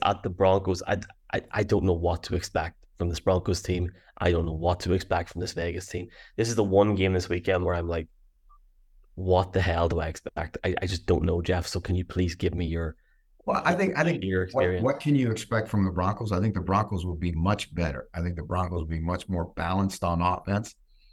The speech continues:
Speaker 2: I think they'll protect Russell Wilson much better. I think you'll see them run the football and mix in play action. I think you'll see some of the creativity that,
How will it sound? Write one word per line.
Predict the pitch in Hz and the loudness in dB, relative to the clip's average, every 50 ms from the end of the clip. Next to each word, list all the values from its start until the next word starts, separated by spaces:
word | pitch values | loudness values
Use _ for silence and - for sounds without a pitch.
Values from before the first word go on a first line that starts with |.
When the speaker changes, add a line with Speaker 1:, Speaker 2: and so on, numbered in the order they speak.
| _ _ _ _ - | _ _ _ _ -6
Speaker 2:
I | - 87 | -2 -2
think | 85 - 104 90 85 - | 0 2 2 2 2 2
they'll | 95 87 | 0 0
protect | - - 98 85 - - 104 95 98 - | 0 -2 -8 -6 0 2 2 2 2 2
Russell | 98 95 82 - - 82 82 | 0 0 0 0 -4 -4 -2
Wilson | 87 98 98 - - 101 98 | 0 0 0 0 2 2 2
much | 92 92 87 - - - | 2 2 -2 -4 -8 -6
better. | 90 92 90 98 107 110 - - _ _ _ _ - - | -4 -2 0 0 -2 -4 -6 -14 _ _ _ _ -8 -4
I | 90 | -2
think | 90 87 85 82 - | 0 0 0 0 -2
you'll | 92 82 | -4 -2
see | 78 - - - 98 95 | -2 -4 -2 0 0 2
them | 85 92 87 85 85 85 | 2 2 2 2 2 2
run | 87 92 92 90 | 4 2 2 2
the | 87 | 0
football | 87 - 101 95 85 - 92 92 92 95 95 | -2 -4 -6 -6 -6 -4 -2 -2 0 0 0
and | 90 87 87 90 | 0 0 0 0
mix | 92 82 - - | 0 -2 -2 0
in | 101 92 87 87 | 0 0 0 0
play | - 95 90 90 87 | -2 0 0 2 2
action. | 85 90 92 - - 95 | 0 0 -2 -2 -4 -4
I | 87 85 | -4 -4
think | 90 87 - - | -4 -6 -6 -8
you'll | 87 | -8
see | - - - 107 | -8 -2 -2 -2
some | 95 - - 95 95 92 | -2 0 0 2 2 2
of | 92 87 82 80 | 2 0 -2 -2
the | 85 82 82 80 - - _ - - _ _ - | -2 -2 -2 -2 -6 -10 _ -20 -20 _ _ -14
creativity | - - 104 95 92 95 92 90 90 - - 104 98 95 98 95 95 95 92 | -4 0 2 2 4 4 2 2 0 0 2 2 4 4 4 4 4 4 2
that, | 85 87 82 82 82 - | 2 0 0 0 -2 -6